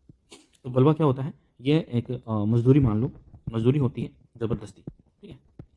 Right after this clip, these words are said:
बंधुआ मजदूर मान लेते हैं इसको। ठीक है, हत्या का प्रयास, डकैती, तो डकैती में सर्वाधिक तैंतीस पॉइंट तैंतीस प्रतिशत और हत्या का प्रयास में भी दूसरे नंबर पर है इक्कीस पॉइंट तिहत्तर प्रतिशत,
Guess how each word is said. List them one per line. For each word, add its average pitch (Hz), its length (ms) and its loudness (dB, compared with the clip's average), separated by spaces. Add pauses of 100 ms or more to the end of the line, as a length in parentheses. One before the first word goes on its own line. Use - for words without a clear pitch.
(600)
बंधुआ 127 240 6
मजदूर 120 280 4
मान 101 140 0
लेते 95 220 -8
हैं 104 40 -12
इसको। 131 220 -14 (280)
ठीक - 100 -8
है, 131 80 -6 (300)
हत्या 156 180 2
का 165 60 6
प्रयास, 131 420 2 (840)
डकैती, 127 440 -2 (120)
तो 123 60 -18
डकैती 127 440 -2
में 139 180 2
सर्वाधिक 127 400 0 (160)
तैंतीस 123 260 -4
पॉइंट 123 200 -2
तैंतीस 113 220 -6
प्रतिशत 135 380 -8 (260)
और 160 200 -2
हत्या 156 220 -2
का 165 60 4
प्रयास 131 400 0
में 127 120 4
भी 139 160 0
दूसरे 127 280 0
नंबर 113 200 2
पर 123 140 -6
है 147 140 -2
इक्कीस 127 280 -8
पॉइंट 127 240 -6
तिहत्तर 110 260 -10
प्रतिशत, 101 380 -14